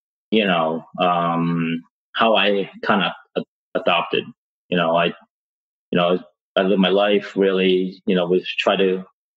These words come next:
minimize my regrets. You know, I, you know, that's why I could be, you know,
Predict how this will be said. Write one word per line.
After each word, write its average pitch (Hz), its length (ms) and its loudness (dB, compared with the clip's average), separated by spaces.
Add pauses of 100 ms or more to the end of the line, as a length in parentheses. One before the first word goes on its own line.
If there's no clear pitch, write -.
(180)
minimize 104 1040 0 (100)
my 92 80 0
regrets. 104 640 0
You 98 80 0
know, 87 200 0
I, 87 160 -2 (160)
you 98 80 -2
know, 87 240 -2
that's 98 180 -4
why 92 240 0
I 92 140 0
could 90 220 -4
be, 90 360 -2 (640)
you 90 80 -2
know, 92 420 -2